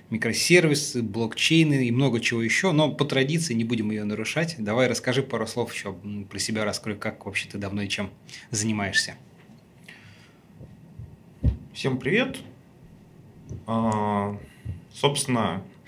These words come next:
Speaker 1: Как
Speaker 2: я
Speaker 1: ты вообще,
Speaker 2: с-
Speaker 1: давай, расскажи, как ты вообще вот п-, попал в ай ти? <laughs>
Speaker 2: Ну,
Speaker 1: Такой.
Speaker 2: я с детства хотел быть ученым. А, причем, а, у меня представление об этом деле было,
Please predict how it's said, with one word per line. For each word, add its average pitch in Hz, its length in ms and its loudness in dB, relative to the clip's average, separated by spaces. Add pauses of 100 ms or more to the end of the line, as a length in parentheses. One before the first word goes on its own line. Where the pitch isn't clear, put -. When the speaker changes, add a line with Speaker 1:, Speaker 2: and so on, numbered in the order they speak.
(180)
Speaker 1:
Как 214 120 12
Speaker 2:
я 175 120 12
Speaker 1:
ты 175 40 12
вообще, 175 160 12
Speaker 2:
с- 156 60 8
Speaker 1:
давай, 147 160 12
расскажи, 202 300 8
как 180 200 6
ты 147 100 6
вообще 139 220 8
вот 120 240 0
п-, 123 80 -8
попал 135 360 8
в 120 40 2
ай 120 120 8
ти? 117 280 0
<laughs> - 60 -16
Speaker 2:
Ну, - 80 6 (340)
Speaker 1:
Такой. 190 300 8
Speaker 2:
я 196 160 10
с - 40 4
детства 240 320 2
хотел - 260 2
быть 135 200 0
ученым. 113 400 -2 (680)
А, 90 720 2 (300)
причем, 156 520 4
а, 110 140 2
у 113 40 2
меня 147 180 8
представление 143 680 6
об 123 120 4
этом 131 480 0
деле 180 280 6
было, 117 540 6